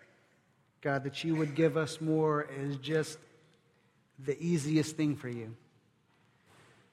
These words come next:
You are far more delighted to give than we are to receive. And so, God, thank you for how we see that in the cross of Christ.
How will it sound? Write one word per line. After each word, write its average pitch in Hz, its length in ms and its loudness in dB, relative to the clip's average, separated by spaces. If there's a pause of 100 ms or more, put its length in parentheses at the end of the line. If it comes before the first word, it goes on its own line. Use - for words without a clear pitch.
(180)
You 151 160 2
are 135 60 0
far 160 440 2
more 156 560 2 (100)
delighted 147 560 2
to 151 80 -8
give 147 360 0
than 135 160 -4
we 151 180 2
are 147 220 0
to 151 220 -6
receive. 143 520 -2
And 127 100 -6
so, 139 140 -8
God, 139 220 -2 (100)
thank 175 240 -2
you 165 80 -4
for 156 120 -8
how 143 180 -2
we 135 100 -2
see 151 220 -4
that 139 160 0
in 139 100 -4
the 127 60 -8
cross 131 360 -4
of - 280 -18
Christ. 120 560 -8